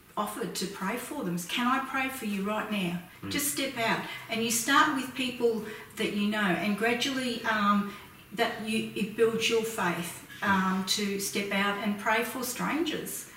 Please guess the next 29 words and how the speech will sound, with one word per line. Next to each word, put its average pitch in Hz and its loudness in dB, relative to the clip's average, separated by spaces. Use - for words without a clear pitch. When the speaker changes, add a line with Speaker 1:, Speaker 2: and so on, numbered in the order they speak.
Speaker 1:
Um, 196 2
that's 214 -2
how, 220 -2
that's - -2
how 226 2
you 220 0
build 233 0
that 202 -2
faith 196 0
up. 175 -2
Speaker 2:
Mm. 90 -6
I 151 6
think 180 6
the - 4
key 151 8
is, - 4
because - 4
one 135 4
of 123 0
the 131 2
things 113 2
that 110 0
the 110 2
Lord's 110 4
taught 110 -2
me 107 4
is 98 0
that, 98 -2
um, 107 0